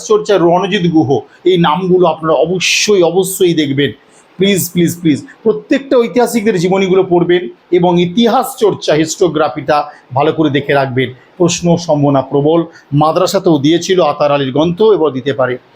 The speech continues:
এটা কিন্তু বারবার বলে যাচ্ছি। যেমন দেখব উনিশশো চব্বিশ সালে মাদ্রাসা পরীক্ষা দু হাজার চব্বিশ সালে হয়েছে বলে উনিশশো চব্বিশে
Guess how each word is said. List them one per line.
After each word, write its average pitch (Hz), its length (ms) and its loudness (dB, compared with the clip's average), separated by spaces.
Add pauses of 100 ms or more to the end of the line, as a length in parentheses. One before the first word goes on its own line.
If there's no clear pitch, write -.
(280)
এটা 156 120 -2
কিন্তু 165 240 0
বারবার 175 500 0
বলে 156 240 0
যাচ্ছি। 139 280 -4 (360)
যেমন 180 280 2
দেখব 170 240 4
উনিশশো 185 300 -2
চব্বিশ 226 460 0
সালে 151 220 0 (340)
মাদ্রাসা 175 360 0
পরীক্ষা 196 440 0 (380)
দু 147 100 0
হাজার 165 260 0
চব্বিশ 185 320 0
সালে 202 140 2
হয়েছে 165 260 2
বলে 147 220 2 (280)
উনিশশো 175 320 0
চব্বিশে 170 380 -2